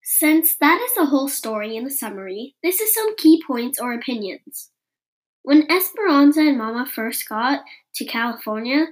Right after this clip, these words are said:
they were very stressed. Miguel had taken roses from the ashes of their old house. The family used the, this mini rose garden to talk with Papa.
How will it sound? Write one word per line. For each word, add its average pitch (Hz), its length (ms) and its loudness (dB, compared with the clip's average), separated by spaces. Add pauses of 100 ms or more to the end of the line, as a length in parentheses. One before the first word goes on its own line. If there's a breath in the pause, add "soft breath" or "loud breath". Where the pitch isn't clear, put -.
(260 soft breath)
they 285 100 8
were 311 180 6
very 277 340 4
stressed. - 680 -6 (440)
Miguel 277 340 4
had 381 220 -2
taken 330 380 4
roses 220 500 -4
from 240 160 -4
the 247 160 -4
ashes 240 440 0
of 220 140 -6
their 220 200 -4
old 233 200 -6
house. - 560 -6 (340 soft breath)
The 277 140 0
family 302 400 6
used 269 420 4
the, 240 300 -4 (260)
this 247 320 -2
mini 311 320 6
rose 254 320 -2
garden 214 420 -4
to 226 120 -8
talk 214 280 -4
with 202 200 -10
Papa. 208 480 -8